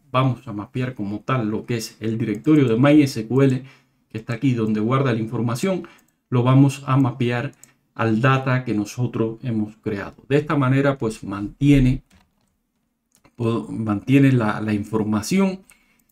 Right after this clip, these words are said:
y vamos a ver qué data está vacío. Vamos a ejecutar, eliminar el contenedor,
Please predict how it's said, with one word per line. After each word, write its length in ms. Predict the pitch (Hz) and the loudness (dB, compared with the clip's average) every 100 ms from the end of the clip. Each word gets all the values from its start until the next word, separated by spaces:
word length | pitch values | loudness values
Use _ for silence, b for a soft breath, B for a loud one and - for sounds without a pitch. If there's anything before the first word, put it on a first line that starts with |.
| _ _ _ _ _ _ | _ _ _ _ _ _
y 340 | 147 160 147 | 0 0 -2
vamos 380 | 139 120 120 - | -2 0 -2 -2
a 40 | 113 | -4
ver 200 | 127 127 | -2 -2
qué 100 | 113 | -4
data 400 | 117 127 117 107 | -4 -4 -8 -8
está 280 | 110 - 117 | -12 -6 -4
vacío. 680 | 107 - 175 180 147 196 208 - | -2 -2 0 4 4 2 -6 -2
Vamos 480 | 113 113 113 - _ | 0 0 -2 -8 _
a 140 | - 117 - | -10 -10 -10
ejecutar, 640 | - - - - 123 - _ _ _ | -18 -18 -20 -4 -4 -4 _ _ _
eliminar 480 | 101 110 104 113 127 | -6 -4 -2 0 0
el 100 | 117 | 0
contenedor, 720 | - 107 - 104 139 151 151 | -2 -4 -4 -2 2 2 0